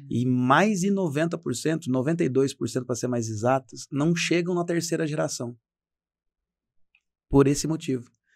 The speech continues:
Porque a empresa tava indo muito bem enquanto o seu fundador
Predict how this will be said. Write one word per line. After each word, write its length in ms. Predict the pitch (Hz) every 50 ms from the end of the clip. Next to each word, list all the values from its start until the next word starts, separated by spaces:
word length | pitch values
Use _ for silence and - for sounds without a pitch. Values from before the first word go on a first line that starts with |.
| _ _ _ _
Porque 200 | 135 127 - 127
a 40 | 123
empresa 360 | 120 117 131 135 131 131 131
tava 300 | - 139 127 123 135 135
indo 200 | 135 139 143 139
muito 400 | 143 147 160 180 185 170 175 165
bem 500 | 147 139 143 139 143 156 180 208 240 -
enquanto 800 | 175 170 170 170 165 151 151 160 175 180 170 175 - 190 196 - -
o 80 | 165 151
seu 300 | - - - 165 156 147
fundador 840 | - - 165 160 156 156 156 143 139 139 135 135 147 - 233